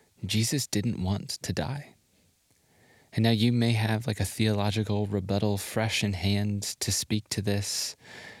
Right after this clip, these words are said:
but let's just remind ourselves that when Jesus' soul was overwhelmed, when, when he's, um, sweating drops of blood, <laughs> like, um, the, the stress is so great in his, his body, like, blood vessels are actually,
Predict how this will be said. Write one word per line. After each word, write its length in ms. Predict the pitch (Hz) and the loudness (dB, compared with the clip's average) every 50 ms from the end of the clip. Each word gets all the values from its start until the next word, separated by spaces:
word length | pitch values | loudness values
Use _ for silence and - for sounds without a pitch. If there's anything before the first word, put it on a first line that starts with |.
| - - - - _ _ _ _ - | -20 -20 -20 -20 _ _ _ _ 0
but 140 | 135 117 - | 0 2 4
let's 260 | 143 156 - - - | 2 2 2 0 0
just 360 | 196 180 - - - - - _ _ - | 2 0 0 -2 -4 -6 -10 _ _ 0
remind 340 | 143 135 139 156 185 190 131 | 0 2 2 2 0 0 0
ourselves 720 | 104 101 - - - 104 101 95 107 117 - - - - - _ _ _ _ _ _ _ _ - | -2 -2 -4 -4 -4 -4 -4 -6 -8 -8 -8 -10 -10 -12 -14 _ _ _ _ _ _ _ _ -2
that 160 | - 110 - | 0 2 4
when 180 | 117 113 107 101 | 4 4 2 2
Jesus' 640 | 95 98 110 117 135 147 147 147 143 - - 127 - | 2 2 2 4 2 2 2 0 0 -2 -2 0 0
soul 460 | - - - 110 101 107 110 104 95 | 0 0 2 2 2 2 2 0 0
was 260 | 92 90 95 - - - - - - - - - - | -2 -2 -4 -4 -8 -12 -16 -20 -20 -20 -18 -6 0
overwhelmed, 1300 | - 117 123 127 139 135 131 135 127 117 110 98 90 95 101 95 92 95 95 90 90 92 92 95 - - - _ _ _ - - - - - - - - - - | 2 4 4 4 4 4 2 2 2 2 2 2 2 2 2 4 4 2 2 0 -4 -6 -8 -10 -12 -14 -20 _ _ _ -20 -20 -20 -20 -20 -20 -20 -12 -4 0
when, 140 | 123 113 - - | 0 0 2 2
when 140 | 120 110 | 2 2
he's, 640 | 101 - - - 127 123 123 127 127 120 113 - - - - - - - - - | 2 2 0 2 2 4 4 4 4 4 2 0 -4 -6 -12 -14 -16 -16 -8 -4
um, 160 | 110 95 - - | -2 -2 0 2
sweating 580 | - - - - 110 107 113 117 123 120 110 | 2 4 4 4 4 4 4 4 4 4 4
drops 400 | 98 101 98 98 110 - - - | 4 2 2 2 0 0 -2 -4
of 160 | 98 95 101 - | -6 -8 -8 -4
blood, 420 | 98 92 92 92 98 131 156 135 - - - - - - - | -2 -2 2 2 2 2 2 0 -4 -4 -6 -4 -2 -2 -2
<laughs> 360 | - - - - - - - - | -2 -4 -6 -10 -12 -6 -4 -4
like, 260 | - - - - - - - - - - - - - - - - - - _ _ - - | -4 -4 -6 -18 -14 -12 -10 -10 -8 -8 -10 -10 -12 -14 -16 -18 -20 -20 _ _ -10 -10
um, 260 | - - 156 139 131 | -10 -10 -10 -8 -4
the, 100 | - 107 | -2 0
the 120 | 95 101 95 | 2 4 4
stress 440 | - - - - 110 110 - - | 4 4 4 4 2 4 4 2
is 100 | 110 98 | 2 2
so 220 | - - - 107 101 | 2 2 2 2 2
great 320 | 90 - - 98 95 82 | 0 0 0 0 0 0
in 100 | 76 92 | 0 -2
his, 320 | 85 92 87 90 98 - - | -2 -2 -2 -2 -4 -6 -6
his 140 | - 95 87 | -4 -4 -2
body, 260 | 90 90 92 98 101 | 0 0 2 2 2
like, 200 | 90 82 - - | 0 -2 -4 -6
blood 240 | - - 98 92 90 | -2 0 0 2 2
vessels 380 | 87 90 90 - 95 87 - - | 2 0 0 0 0 -2 0 -2
are 40 | 85 | -2
actually, 320 | 95 - - 95 82 - | -2 -2 0 -2 -2 -4